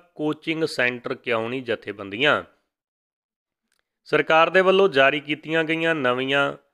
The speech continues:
ਹਦਾਇਤਾਂ ਦੇ ਮਗਰੋਂ ਹੋਟਲ, ਰੈਸਟੋਰੈਂਟ ਅਤੇ ਜਿਮ ਮਾਲਕਾਂ ਦੇ ਚਿਹਰੇ ਭਾਵੇਂ ਖਿੜ ਗਏ, ਪਰ ਲੰਬੇ ਸਮੇਂ ਤੋਂ ਬੰਦ ਪਏ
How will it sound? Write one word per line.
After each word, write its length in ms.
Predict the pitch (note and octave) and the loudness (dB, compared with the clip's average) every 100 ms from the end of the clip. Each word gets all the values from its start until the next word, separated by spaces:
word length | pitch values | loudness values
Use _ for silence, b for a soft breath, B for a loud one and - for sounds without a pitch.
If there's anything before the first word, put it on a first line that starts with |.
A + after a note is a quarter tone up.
| _ _ | _ _
ਹਦਾਇਤਾਂ 460 | B2 A#2+ C3 C3+ D3+ | -2 2 2 2 0
ਦੇ 100 | D#3 | 2
ਮਗਰੋਂ 340 | D3+ C#3+ D3 C#3+ | 0 -2 -2 -4
ਹੋਟਲ, 480 | B2+ A#2+ - C#3+ C#3+ | -4 -6 -6 -2 0
ਰੈਸਟੋਰੈਂਟ 640 | C3 A2+ - C3 C3 C3 | 2 0 -2 -4 -2 -4
ਅਤੇ 200 | B2 C3+ | -4 -4
ਜਿਮ 260 | A2 A2+ A#2 | -4 -6 -2
ਮਾਲਕਾਂ 360 | A#2 A2 - | -2 -2 -4
ਦੇ 120 | A#2+ B2 | -6 -6
ਚਿਹਰੇ 520 | _ - B2 A#2+ C#3+ | _ -4 -2 0 -2
ਭਾਵੇਂ 360 | C#3+ A#2+ A2 A#2 | -2 -4 -4 -8
ਖਿੜ 220 | - A2+ | -10 -10
ਗਏ, 180 | A2+ C3 | -6 -6
ਪਰ 240 | - B2 A#2+ | -4 -4 -4
ਲੰਬੇ 280 | G#2 G#2+ | -4 -6
ਸਮੇਂ 260 | A2+ A2+ A2 | -8 -10 -12
ਤੋਂ 160 | - C3+ | -12 -8
ਬੰਦ 300 | A2+ G#2 G2+ | -4 -4 -6
ਪਏ 280 | - C#3+ | -2 0